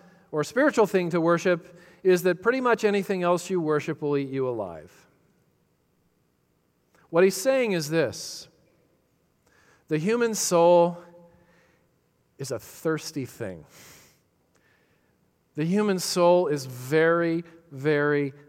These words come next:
thirsty, and it is very, very big.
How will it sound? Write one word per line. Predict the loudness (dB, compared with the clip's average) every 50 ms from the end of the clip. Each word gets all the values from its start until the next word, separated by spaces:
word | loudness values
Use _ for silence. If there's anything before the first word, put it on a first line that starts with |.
| _ _
thirsty, | -20 -20 -20 -20 -6 -4 -4 -4 -4 -6 -10 -12 -10 -10 -10 -10 -10 -12 _ -20 _ _ _ _ _ _ _ _ _ _ _ _ _
and | -8 -6 -6
it | -4 -4
is | -4 -4 -4 -8
very, | -14 -16 -16 -16 -6 -2 0 0 2 0 -2 -4 -4 -6 -8 -10 -12 -16 _ _ _ _ _ _
very | -20 -20 -20 -20 -10 -6 -4 -2 -2 -2 -4 -4 -6 -8 -8 -12 -16 _ _ _ _ _ _ _ -20 _ _ _ _ _
big. | -2 -2 -2 -2 -4 -8 -14 -18